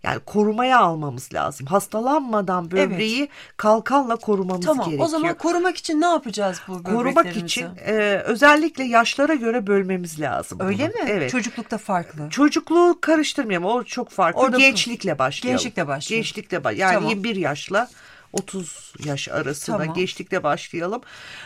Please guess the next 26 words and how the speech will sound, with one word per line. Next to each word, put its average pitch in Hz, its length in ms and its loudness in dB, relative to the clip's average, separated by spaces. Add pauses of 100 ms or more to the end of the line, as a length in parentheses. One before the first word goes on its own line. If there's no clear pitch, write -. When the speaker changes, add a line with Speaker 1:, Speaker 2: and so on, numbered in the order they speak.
(140)
Speaker 1:
Burada 247 440 6
böbrek 220 460 2
hiç - 400 -6 (200)
gençlerimizin 208 580 -2
aklında 196 380 0
böbrek 185 360 -4
hastalığı 165 300 -8
ya 180 120 0
da 202 40 0
herhangi 202 440 -2
bir 180 80 -10
hastalık 214 520 -8
Speaker 2:
Gelmez, 208 340 2
Speaker 1:
gelmiyor. 131 320 -2 (220)
Speaker 2:
gelmez. 220 300 -6
Speaker 1:
Gelmediği 285 680 6
için 269 340 -4
de 262 200 -2
onları 262 720 0 (160)
hani 233 280 -6 (360)
bilgilendirmek 247 800 2
gerekiyor 143 580 -4
olabileceğini. 151 800 -2
Speaker 2:
Hı 208 40 -6
hı. 214 40 -6
Speaker 1:
Neden? 254 380 4